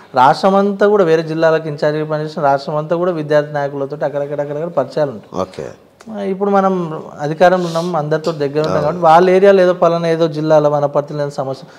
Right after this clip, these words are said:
Speaker 1: చారన్న గిట్ల సమస్య ఆడ నాకున్న ఉన్న పెద్ద మనిషికి చెప్తాం, "అన్నా, గా మనోడు ఉన్నాడు చూసుకొని చేపిండు" అని. కానీ వాళ్ళ దగ్గరికి, "అన్నా, ఓ పది లక్షలు పంపియనము, ఆ settlement చేసినాక దాన్ని share పంపి."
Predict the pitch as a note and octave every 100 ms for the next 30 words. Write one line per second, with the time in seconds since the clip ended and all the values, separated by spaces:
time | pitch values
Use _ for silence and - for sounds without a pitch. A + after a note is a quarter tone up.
0 | - _ D3 D3 D3+ D3+ C3+ C3+ C3+ C3
1 | C3 C#3 - - - D3 F3 G3+ G3 F#3+
2 | G#3 G#3 G#3 G3+ G3 F3+ G3 G3+ G#3 F3
3 | D#3 - - - _ _ _ _ _ _
4 | _ _ _ _ _ D3 D#3+ E3 D3 C3+
5 | C3+ D#3 E3+ D#3+ D#3 E3 D3+ D3 D#3+ D#3
6 | C#3+ C3+ D3 B2 - - - - E3 E3
7 | D#3 D#3+ E3+ F3 E3 E3 D#3 D3+ C#3+ C#3
8 | E3+ E3+ E3+ F3 E3+ E3 E3+ F3+ E3+ C#3+
9 | D3+ D#3+ D#3 D3+ D#3+ D#3 D3+ D3 C3+ D3
10 | C#3+ C#3+ B2